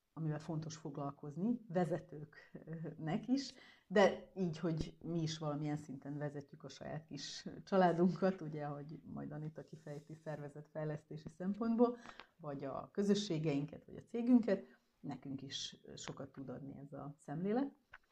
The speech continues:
És most az endorfinnal, dopaminnal nem foglalkozom, a szerot-, szerotonint fogom nektek bemutatni, mert, ö, azt általában olyan, ö, a, a vezetői hormonnak szokták hívni, és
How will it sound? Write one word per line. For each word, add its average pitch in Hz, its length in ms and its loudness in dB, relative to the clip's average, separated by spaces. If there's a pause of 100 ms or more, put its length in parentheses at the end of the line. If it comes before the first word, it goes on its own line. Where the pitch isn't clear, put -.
(400)
És 160 520 -4
most - 320 -8
az 165 160 2
endorfinnal, 190 680 6
dopaminnal 147 600 0
nem 139 320 -2
foglalkozom, 220 760 2
a 160 100 -6
szerot-, 214 520 2
szerotonint 147 800 0 (340)
fogom 143 260 -4
nektek 143 360 -4
bemutatni, 190 560 -2 (160)
mert, 160 320 -2 (180)
ö, 151 360 -2
azt - 200 -8
általában 175 440 0
olyan, 147 400 -2 (840)
ö, 165 80 -14 (160)
a, 180 220 0
a 160 60 -2
vezetői 165 440 4
hormonnak 151 540 -2
szokták - 420 -16
hívni, 156 480 -8 (840)
és 156 600 -4